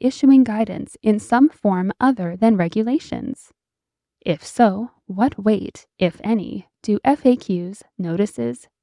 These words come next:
generic legal advice memorandums, and other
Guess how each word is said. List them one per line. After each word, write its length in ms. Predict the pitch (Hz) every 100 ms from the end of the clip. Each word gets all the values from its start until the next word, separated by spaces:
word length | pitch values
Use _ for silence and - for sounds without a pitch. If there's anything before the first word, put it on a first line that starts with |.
| _
generic 560 | 185 180 185 240 -
legal 300 | 196 202 226
advice 440 | 220 214 175 190 -
memorandums, 840 | 196 185 175 185 185 - - - _ _ _
and 180 | 214 208
other 280 | 226 254 294